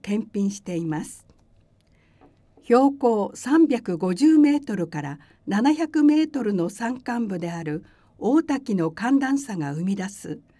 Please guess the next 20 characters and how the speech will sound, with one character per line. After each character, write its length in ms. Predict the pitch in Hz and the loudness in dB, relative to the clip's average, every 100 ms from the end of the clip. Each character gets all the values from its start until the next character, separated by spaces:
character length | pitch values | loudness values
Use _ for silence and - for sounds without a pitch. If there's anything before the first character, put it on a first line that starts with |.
| _ _ _ | _ _ _
甘 320 | 160 196 220 | -4 -2 -4
く 340 | - 196 202 - | -6 -6 -6 -6
粘 320 | - 170 214 | -8 -6 -4
り 140 | 226 226 | -4 -4
が 160 | 214 | -6
強 340 | 226 - 226 208 | -10 -10 -6 -4
い 80 | 160 | -4
長 420 | 151 160 175 190 | -4 -4 -4 -4
芋。 340 | 185 170 156 _ _ _ _ _ _ - | -6 -6 -8 _ _ _ _ _ _ -10
秋 300 | 180 - 285 | -4 0 2
掘 120 | 294 | 4
り 120 | 277 | 4
長 280 | 262 262 285 | 4 2 2
芋 220 | 277 240 | 2 0
の 120 | 220 | -4
季 100 | 269 | -6
節 280 | - 254 247 | -6 -6 -4
に 120 | 220 | -4
な 140 | 208 202 | -4 -4
り、 240 | 180 202 | -4 -6